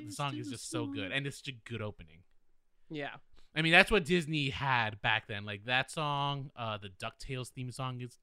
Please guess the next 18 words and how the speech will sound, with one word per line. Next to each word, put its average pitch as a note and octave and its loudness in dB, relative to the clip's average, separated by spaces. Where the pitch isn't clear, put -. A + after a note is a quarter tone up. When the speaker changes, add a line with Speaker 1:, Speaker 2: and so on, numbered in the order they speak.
Speaker 2:
top - -8
notch. B2+ -8
Darkwing C#3 2
Duck. - 0
Speaker 1:
Darkwing D#2 -16
Duck. D2+ -8
Speaker 2:
Oh A#2 0
my G#2 -6
God, G#2 -4
Darkwing A2+ -6
Duck. A2 -6
It A2 -8
had, A2+ -4
like, A2 -6
my A2+ -4
favorite. A2+ -4
That F#3+ 12
was, G3+ 6